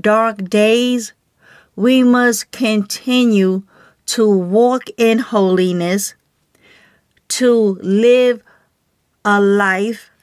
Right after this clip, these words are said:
that is not characterized by sin, and to remind his people that he is coming back and that he will give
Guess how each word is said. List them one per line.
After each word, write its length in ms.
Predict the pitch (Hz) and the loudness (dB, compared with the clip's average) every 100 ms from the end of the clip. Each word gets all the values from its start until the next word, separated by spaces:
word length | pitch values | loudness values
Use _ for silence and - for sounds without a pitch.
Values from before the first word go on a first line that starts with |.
| - | -10
that 480 | 190 214 208 214 - | 0 2 4 2 2
is 300 | 214 202 190 | 2 2 0
not 800 | 190 196 214 254 190 - - - _ _ | 0 2 2 0 0 -6 -14 -16 _ _
characterized 1200 | - 202 180 180 180 208 180 180 175 170 170 - | -8 -4 -2 -4 -6 -4 -2 0 0 -2 -4 -4
by 240 | 175 170 | -2 -2
sin, 640 | 175 - 185 180 202 226 - _ _ _ _ - - - _ | -6 -6 -4 -2 -2 -4 -10 _ _ _ _ -20 -20 -20 _
and 340 | 226 233 226 | -2 0 -2
to 480 | 202 254 254 240 208 - _ _ - | -4 0 2 0 -4 -10 _ _ -2
remind 840 | 208 233 220 220 240 247 247 240 | 0 0 -2 0 0 2 2 0
his 480 | 233 254 233 214 - | 0 0 0 -2 -12
people 720 | - 269 269 269 - 180 147 143 _ - - _ | -10 -4 -2 -2 -2 -4 -4 -8 _ -20 -20 _
that 440 | 190 214 214 202 190 _ _ | -4 0 0 -2 -6 _ _
he 360 | - 254 262 | -4 2 2
is 160 | 269 262 | 2 -2
coming 580 | - 262 240 233 247 220 | -6 -2 0 0 -2 -2
back 520 | 208 180 185 220 - _ _ _ _ _ - _ - | -2 -2 -4 -6 -18 _ _ _ _ _ -20 _ -4
and 280 | 233 226 220 | -2 0 0
that 400 | 214 214 202 202 _ _ | 0 -2 -4 -10 _ _
he 320 | - 254 254 | -4 0 0
will 260 | 254 269 269 | 2 2 2
give 680 | 202 233 233 220 214 208 | 0 0 2 2 0 -6